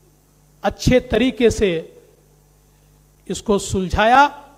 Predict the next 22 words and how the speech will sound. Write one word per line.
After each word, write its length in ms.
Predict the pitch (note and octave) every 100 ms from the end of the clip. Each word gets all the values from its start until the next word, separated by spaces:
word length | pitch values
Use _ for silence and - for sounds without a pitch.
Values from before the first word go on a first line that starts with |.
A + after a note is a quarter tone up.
| _ _ _
और 160 | F#3 F3+
भारत 420 | - F3 A3 A3+
के 120 | A#3 F#3+
सर्वोच्च 640 | - F#3 F3 A#3 A#3+ A#3
न्यायालय 460 | F#3+ G3 G#3+ G#3+ G#3
का 140 | G#3
भी 120 | G#3
आभार 380 | F#3+ F3 G#3 A3+
व्यक्त 260 | G#3 G#3+ -
करता 260 | F#3+ -
हूं 320 | F#3 E3+ F3 E3+ _ _ _ _ _ _ _ _ _ _
कि 40 | G#3+
उन्होंने 320 | G#3 A#3+ B3
तथ्यों 580 | - A#3 - - B3 B3
के 140 | A3+
आधार 400 | G3 D3 G3 G3+
पर, 280 | - F#3+ E3+ - - _ _ _ _ _ _ -
देखिए, 360 | G#3+ C#4 C4+
सच 420 | C4 - D4 - -
छुप 220 | - -
नहीं 160 | C4 C4
सकता, 380 | - - -